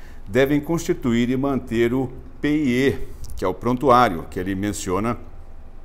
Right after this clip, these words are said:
de instalações elétricas. A existência dos documentos deve assegurar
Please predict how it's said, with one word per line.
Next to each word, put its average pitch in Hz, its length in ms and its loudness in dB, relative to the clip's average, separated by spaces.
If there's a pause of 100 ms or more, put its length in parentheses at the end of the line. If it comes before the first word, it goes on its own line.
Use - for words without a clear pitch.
(240)
de 82 140 -8
instalações 101 480 0
elétricas. 123 540 2 (500)
A - 80 4
existência 143 600 2
dos 139 160 -4
documentos 101 640 -2
deve 90 240 0
assegurar 85 680 -4